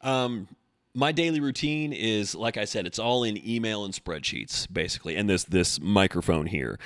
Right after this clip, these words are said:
um, and my, uh, voice note. And then I'm doing, I'm trying to do additional things on top of that. So it's not just enough to work with clients, but keep in mind, you know, as a prep coach,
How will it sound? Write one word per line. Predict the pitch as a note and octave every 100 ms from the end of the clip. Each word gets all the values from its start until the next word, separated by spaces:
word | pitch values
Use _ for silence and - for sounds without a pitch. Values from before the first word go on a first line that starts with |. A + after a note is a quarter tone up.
| - - -
um, | F#2+ F2+ F2
and | C#2+ F2+
my, | E2 D#2+ D#2 D2 -
uh, | C#2+ C#2
voice | E2 G2+ A#2 A2
note. | A#2 A2 G#2+ -
And | G#2+
then | A2 G2+ -
I'm | A#2+ C3
doing, | D3 C3+ A2 -
I'm | A2+
trying | D#3 C#3+
to | B2
do | A#2
additional | G#2+ A#2 A#2
things | G#2+ G#2+ G#2
on | F#2
top | - F#2 G2
of |
that. | D2 -
So | G#2
it's | G2+
not | B2+ C#3+ A2
just | C3 -
enough | A#2 A2
to | A2
work | A2+ G2+
with | -
clients, | - A#2+ G#2 F#2
but | G#2+ G2 - - - - -
keep | F3+
in | D3+
mind, | C#3 B2 F2+
you | G2+
know, | -
as | A#2 A2+
a |
prep | - C3+ C3+
coach, | E3+ F3+ - -